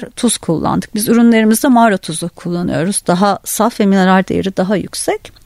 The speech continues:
Böyle bir kurabiye yaptım. Ondan sonra biskotti yapmak aklıma geldi. Çünkü organik ürünlerin raf ömrü çok kısa ama biskotti iki sefer pişirilmiş, e, bisküvilerdir aslında, İtalyan bisküvileri. E, hiç yağ kullanmadığımız mesela bir, e, biskottimiz var.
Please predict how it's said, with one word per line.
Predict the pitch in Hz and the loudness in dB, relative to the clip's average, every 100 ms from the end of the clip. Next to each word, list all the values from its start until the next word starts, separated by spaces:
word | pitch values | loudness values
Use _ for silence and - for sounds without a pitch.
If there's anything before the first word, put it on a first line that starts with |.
| - | 0
Böyle | 392 247 247 | 2 4 0
bir | |
kurabiye | 392 - 339 302 277 269 | -4 0 2 4 4 2
yaptım. | 175 151 - 311 453 | 2 0 -4 -6 -2
Ondan | 208 254 311 339 | 2 6 6 4
sonra | - 330 339 | 4 2 2
biskotti | 302 - 330 - | 0 0 -2 2
yapmak | 277 269 277 285 | 2 2 0 0
aklıma | 208 - 143 156 | -2 -2 -2 -2
geldi. | 151 | -2
Çünkü | - 226 | -2 0
organik | 214 226 247 247 | 2 4 2 4
ürünlerin | 233 240 247 | 4 4 4
raf | 262 - | 2 0
ömrü | 208 277 | 2 0
çok | - - | 0 -4
kısa | - - | -6 -2
ama | 208 220 - - - | 2 2 0 -10 -2
biskotti | 247 - 262 233 - | 0 0 -2 -2 -4
iki | - | -2
sefer | - 233 254 247 | -2 0 0 0
pişirilmiş, | - - 214 214 - - - | -2 0 2 2 0 -6 -4
e, | 170 175 165 | 2 2 2
bisküvilerdir | 196 - - 196 202 190 139 | -2 -2 0 2 4 2 0
aslında, | 143 - - | -4 -4 -8
İtalyan | - 214 196 190 190 | -4 0 2 2 0
bisküvileri. | 175 - - 170 - - 392 - | -4 -8 -8 -8 -4 -2 -2 0
E, | 202 208 | 2 4
hiç | 214 320 - | 4 0 0
yağ | 277 269 | 2 0
kullanmadığımız | 277 - 262 269 269 208 185 208 277 220 | 0 -2 0 2 0 -2 -2 0 0 2
mesela | 202 - 240 247 | 0 2 2 2
bir, | 233 233 | 0 2
e, | 202 185 208 | 2 2 0
biskottimiz | - - 226 - - 208 208 - | -2 -2 -4 -2 0 0 0 0
var. | 180 330 | 0 0